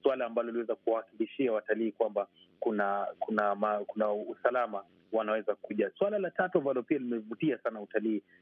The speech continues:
ni kufunguliwa ama kuanzisha kwa ile utalii wa meli za kitalii ambazo zinafika katika bandari ya Kenya, na sasa serikali kwa ushirikiano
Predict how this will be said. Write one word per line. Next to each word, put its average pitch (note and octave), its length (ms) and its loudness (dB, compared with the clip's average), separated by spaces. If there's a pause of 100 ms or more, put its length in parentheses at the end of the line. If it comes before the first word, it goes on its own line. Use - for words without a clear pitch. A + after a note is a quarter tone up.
(100)
ni A#2+ 260 2
kufunguliwa B2+ 1200 2
ama B2+ 180 -4
kuanzisha B2 400 0
kwa A2+ 120 2
ile A#2+ 80 0
utalii C3 500 -2
wa A#2+ 160 2
meli B2 340 0
za G#2+ 140 -2
kitalii A#2+ 260 2
ambazo A2 260 -2
zinafika A2 440 -2
katika G#2+ 240 0
bandari A2 300 -2
ya G#2 100 0
Kenya, A#2 380 -2 (300)
na A2+ 220 2
sasa C#3+ 400 0 (260)
serikali C3+ 640 0
kwa A#2+ 140 -2
ushirikiano A#2 720 -2